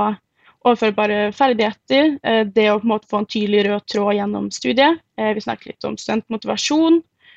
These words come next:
eh, og læringsmiljø blant annet. Eh, og dette ble da filmet og tatt med videre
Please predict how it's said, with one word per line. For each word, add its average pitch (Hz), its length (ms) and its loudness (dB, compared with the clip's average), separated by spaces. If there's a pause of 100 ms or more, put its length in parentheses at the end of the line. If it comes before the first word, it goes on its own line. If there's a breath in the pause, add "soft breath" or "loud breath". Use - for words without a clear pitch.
(600 soft breath)
eh, 226 260 4
og 220 420 2
læringsmiljø 214 720 -2
blant 202 200 -6
annet. 208 460 -4 (200)
Eh, 226 200 2
og 240 200 -2
dette 254 580 0
ble 220 100 2
da 214 80 2
filmet 247 480 0
og 247 140 0
tatt 226 200 -4
med 214 200 -2
videre 202 320 -6